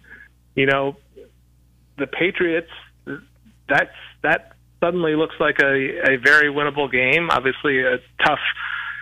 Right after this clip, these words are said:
tough road game anytime you go on the road, and, and then going to Seattle.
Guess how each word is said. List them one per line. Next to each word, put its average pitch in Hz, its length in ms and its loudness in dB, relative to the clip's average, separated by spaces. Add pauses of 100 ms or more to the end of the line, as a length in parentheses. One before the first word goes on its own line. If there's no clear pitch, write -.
(560)
tough 170 220 0
road 165 240 0
game 151 220 -2
anytime 139 360 -6
you 131 100 -6
go 135 120 0
on 135 100 -2
the 127 80 -2
road, 127 360 0
and, 135 320 -4 (300)
and 143 140 0
then 139 360 0
going 147 220 0
to 151 120 -4 (120)
Seattle. 139 540 0